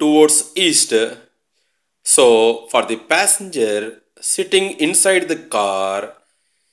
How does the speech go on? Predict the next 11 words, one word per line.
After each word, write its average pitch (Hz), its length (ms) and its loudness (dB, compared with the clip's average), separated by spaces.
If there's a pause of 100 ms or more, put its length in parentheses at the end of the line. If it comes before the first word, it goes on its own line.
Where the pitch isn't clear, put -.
(1080)
up, 139 300 -4 (140)
the 107 40 0
tree 220 520 -4
appears 202 600 4
to 180 100 2
be 131 180 2 (360)
moving 180 500 0
in 160 100 -2
the 123 200 2
reverse 226 300 0
direction 110 840 -4